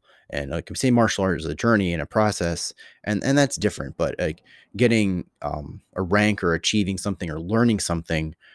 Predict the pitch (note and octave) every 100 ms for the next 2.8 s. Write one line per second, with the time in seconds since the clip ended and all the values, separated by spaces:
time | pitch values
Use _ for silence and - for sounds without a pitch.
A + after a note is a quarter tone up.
0 | - - - D#2+ D#2+ D#2+ D#2 - _ A2+
1 | F3+ G3 E3+ - D3+ G2+ D#2 - - -
2 | G2 A#2+ G2+ - - - -